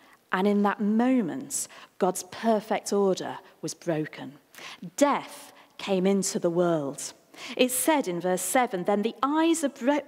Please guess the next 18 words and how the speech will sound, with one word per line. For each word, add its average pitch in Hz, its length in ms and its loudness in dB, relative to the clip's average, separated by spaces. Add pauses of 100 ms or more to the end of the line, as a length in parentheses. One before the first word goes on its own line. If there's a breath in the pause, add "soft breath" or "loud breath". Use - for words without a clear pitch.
both 330 320 0
of - 140 -8
them 160 180 -2
were 170 140 0 (140)
opened, 247 680 -2 (360 loud breath)
and 190 180 0
they 196 160 2
realized 190 880 -2 (100)
they 175 360 0 (240 loud breath)
were 175 140 2
naked." 175 720 -6 (1500 soft breath)
Their 202 160 2 (160)
eyes 170 600 -2
were 175 140 0 (160)
open 202 560 0
to - 160 -10
the 160 100 -4
problem. - 680 -12